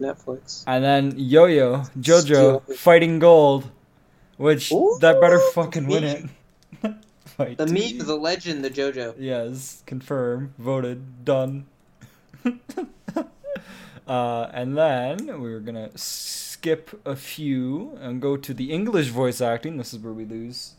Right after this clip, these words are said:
Speaker 2: a few listeners and be like, "Oh, you skipped the Japanese, what the hell?"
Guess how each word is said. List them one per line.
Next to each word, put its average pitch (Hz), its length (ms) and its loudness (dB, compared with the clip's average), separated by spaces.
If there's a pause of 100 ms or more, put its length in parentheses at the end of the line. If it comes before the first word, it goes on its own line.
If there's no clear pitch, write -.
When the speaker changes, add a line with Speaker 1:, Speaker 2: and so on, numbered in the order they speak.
(100)
Speaker 2:
a 127 80 -10
few 123 380 -10 (100)
listeners 127 540 -8
and 143 80 -10
be 123 80 -4
like, 127 140 0
"Oh, 247 280 6
you 226 160 2
skipped 311 340 -6
the 254 80 -6
Japanese, 294 760 -2
what 311 160 -4
the 262 100 -4
hell?" 339 300 -4